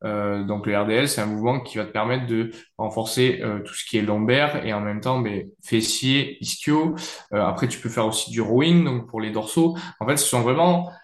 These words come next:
euh, des mouvements qui sont certes des exercices de musculation, mais qui sont bénéfiques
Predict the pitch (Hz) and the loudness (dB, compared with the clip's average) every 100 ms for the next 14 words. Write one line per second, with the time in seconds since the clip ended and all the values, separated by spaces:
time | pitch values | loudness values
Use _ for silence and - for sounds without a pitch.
0 | _ _ _ 117 113 110 107 107 107 104 | _ _ _ -2 0 0 0 0 -2 -2
1 | 104 104 107 107 113 139 156 - 127 113 | -4 -6 -6 -4 0 0 0 -2 -6 -4
2 | - 110 107 - 160 156 120 113 110 117 | -2 -2 -2 2 2 2 0 2 0 0
3 | 120 113 - 113 110 107 - 110 110 - | -2 -4 -4 -4 -4 -4 -6 -4 -2 0
4 | 165 135 - - 117 113 113 110 - 170 | 0 0 -2 -4 0 0 0 -2 -4 -8
5 | - | -8